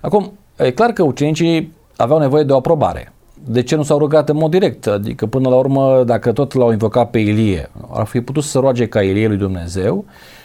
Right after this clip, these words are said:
și ar fi văzut în mod clar dacă Dumnezeu răspunde, dacă nu răspunde la rugăciunile acestea. Întrebarea mea este dacă ei se rugau direct lui Dumnezeu pentru aprobarea acestui plan,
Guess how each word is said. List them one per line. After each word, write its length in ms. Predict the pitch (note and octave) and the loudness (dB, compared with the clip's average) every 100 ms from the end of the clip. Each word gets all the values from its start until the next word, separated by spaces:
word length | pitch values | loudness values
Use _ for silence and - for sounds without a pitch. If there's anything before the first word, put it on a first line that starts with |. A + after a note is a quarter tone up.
| _ | _
și 120 | - | -4
ar 60 | F#3 | -2
fi 60 | |
văzut 220 | F#3 A3 A3 G3+ F#3+ E3 | 0 -2 0 2 2 2
în 100 | E3 | 2
mod 200 | F#3+ F#3+ | 0 0
clar 340 | - F#3 F3+ | 0 4 4
dacă 480 | D#3+ D3 D3 C#3 C3+ | 4 2 2 2 2
Dumnezeu 460 | A#2 B2 A#2+ D3+ C#3+ | 2 0 2 2 2
răspunde, 340 | A#2+ D3 D3 | 2 0 0
dacă 200 | C#3 B2+ | 0 0
nu 120 | D3 | 0
răspunde 300 | C#3 - D3+ | -2 -2 0
la 80 | D3 | 0
rugăciunile 500 | D3 D3+ E3+ E3+ E3+ | 0 0 -2 -2 -2
acestea. 560 | F3+ - G2+ - - - _ _ - | -2 -2 -6 -8 -16 -18 _ _ -8
Întrebarea 480 | B2 C3+ D3 C#3 B2 | -2 2 4 4 4
mea 140 | B2+ | 2
este 200 | A#2 - | 0 -2
dacă 400 | B2 A2+ A#2 - - | -2 2 0 -2 -4
ei 260 | A2 B2+ B2 | 0 2 2
se 140 | B2 | 0
rugau 440 | A2 G#2+ B2+ A2 G2 | 0 2 2 2 2
direct 280 | G#2 G#2 | 0 0
lui 200 | G2 G2 | -2 -2
Dumnezeu 760 | F#2 G#2+ G2+ F#2+ F#2 G#2+ F#2 D2+ | -2 -2 0 0 0 -2 -2 -4
pentru 640 | G2+ F#2 F#2+ G2 F#2+ F#2 - _ - | -4 -4 -2 -2 0 -4 -8 _ -6
aprobarea 500 | G2+ G2 F#2+ G#2+ G2+ | -4 -2 -2 0 -2
acestui 300 | G2 - F2+ | -4 -8 -8
plan, 400 | - F#2+ E2+ | -4 -4 -4